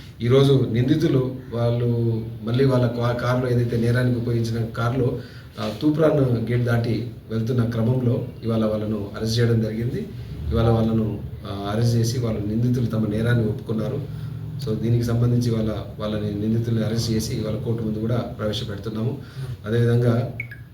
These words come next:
ఆ, కారును కూడా ఒక సీజ్ చేయడం జరిగింది, స్విఫ్ట్ కార్ని. ఇవాళ, ఆ, వీరు అంటే ఈ చాకచక్యంగా within ఫార్టీ ఎయిట్ అవర్స్‌లో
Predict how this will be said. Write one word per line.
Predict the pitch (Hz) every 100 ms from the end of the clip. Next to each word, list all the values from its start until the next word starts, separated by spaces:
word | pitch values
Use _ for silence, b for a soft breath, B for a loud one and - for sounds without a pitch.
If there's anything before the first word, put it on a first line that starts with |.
| -
ఆ, | 107 104 117
కారును | 123 131
కూడా | 135 131
ఒక | 117 110
సీజ్ | - 120 117
చేయడం | 117 107
జరిగింది, | 107 107 117 147
స్విఫ్ట్ | 113 - 113
కార్ని. | 110 107 131 - B B B -
ఇవాళ, | 110 113 113 107 - - -
ఆ, | 110 107 104 104 104 101 101 101 -
వీరు | 117 117 113 104 - -
అంటే | 107 110
ఈ | 113 110
చాకచక్యంగా | 107 117 120 123 123 120 117 117 123
within | 131 160
ఫార్టీ | 135 135 156
ఎయిట్ | 143
అవర్స్‌లో | 131 135 - 139 117